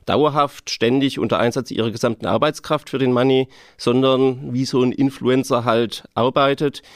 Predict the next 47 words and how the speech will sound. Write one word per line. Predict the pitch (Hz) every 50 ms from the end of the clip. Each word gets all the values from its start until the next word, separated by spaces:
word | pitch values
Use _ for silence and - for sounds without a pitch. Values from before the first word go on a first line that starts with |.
| - - _ -
Die | 120 117
macht | 117 123 127 - -
halt | 131 123 123 120 -
im | - 117 110
Monat | 107 107 113 117 120 123 -
so | - -
ein | 110 113
paar | - 123 104 107
Posts, | - - 131 139 160 160 - - - - - - -
da | 110 110
geht | 101 127 120 107 - 107
wenig | 113 120 131 131 - - -
Arbeitszeit | 123 120 139 135 - - - 127 123 - -
drauf | - 113 123 131 131 - -
und | - 120 127 139 139 - - - - _
was | - 110 - -
ganz | 113 107 -
wichtig | 127 127 - - 143 131 -
ist, | 101 123 120 - - - - - - - _ _
die | - 113
Petra, | - 131 120 117 - 123 117 120
die | - 120 117
will | 123 120
ja | 123 117 117
nicht | 120 107 - -
nur | 135 131 147 143
für | 156 139
den | 131 123
Money | 117 123 127 123 117
arbeiten, | - - 127 117 123 117 113 123 - - 107
sondern | 110 - 117 110 113 110 110 113 113 110 - - - _ -
die | 104 104
will | 113
ja | 113 113
für | - - 120
ganz | - 117 113 -
viele | - 131 113 113
andere | - 135 135 139 131 131 - 92
auch | 135 139 -
arbeiten, | - 104 123 92 120 117 120 123 - - 110
die | 107 117 117
hat | 131 117 - -
ihre | 110 113 113 -
eigenen | - 107 117 117 120 110 -
Einkommensquellen | 92 117 120 - 135 123 120 110 - - - 117 113 110 117 117 104
daneben | 101 117 113 117 131 131 143 135
noch | 131 123 - - -